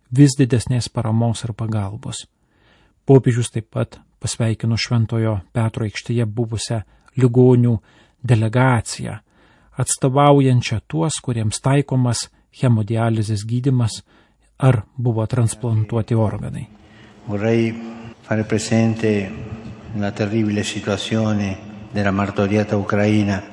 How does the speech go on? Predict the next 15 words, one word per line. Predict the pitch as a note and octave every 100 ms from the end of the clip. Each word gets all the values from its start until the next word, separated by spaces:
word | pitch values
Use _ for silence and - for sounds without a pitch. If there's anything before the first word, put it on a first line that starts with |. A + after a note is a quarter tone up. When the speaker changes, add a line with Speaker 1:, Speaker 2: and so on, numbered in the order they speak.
| - - -
Speaker 1:
Taip | C3+ B2+
pat | C#3+ C3+ - - -
norėčiau | C3 C#3 D3 - C3
paminėti | C3 A#2 A#2+ C3 B2 A2+
siaubingą | - A#2 A2 D3 D#3+ D3+ C3 _
padėtį | - B2 A#2 A#2+ B2+ A#2
iškankintoje | - A2+ G2+ B2 A2 A#2 A2+
Ukrainoje. | A2 - G#2+ G2 G#2 G#2+ G#2 _ _ _ _ _ _ _ _ _ -
Kardinolas | D#3 D3+ E3 F#3 F#3 E3+ - - _ _ _ _
Konradas | - D#3 D#3 D3+ C3+
Krajevskis | - C#3+ C#3+ D#3 - - D3 -
ten | - D3+ D#3 B2+
vyko | C3 - C3
ketvirtą | B2 - C3 A2+ A2+
kartą. | - A2+ A2+ - G#2+